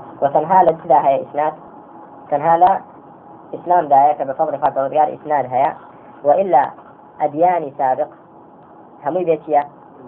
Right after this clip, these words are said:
همي بإسناده. يعني التوراة جنما و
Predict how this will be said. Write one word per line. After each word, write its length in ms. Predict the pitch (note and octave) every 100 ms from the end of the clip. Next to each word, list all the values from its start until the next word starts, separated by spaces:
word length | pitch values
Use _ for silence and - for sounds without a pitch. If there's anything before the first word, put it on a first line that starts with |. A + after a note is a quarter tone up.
| - - -
همي 140 | G#3
بإسناده. 480 | A3+ - - F3+ C#3 - - - - - -
يعني 140 | C#3 E3+
التوراة 380 | E3+ F3 G3+
جنما 500 | A3 G#3 G3+ A3 E3
و 200 | D#3+ G3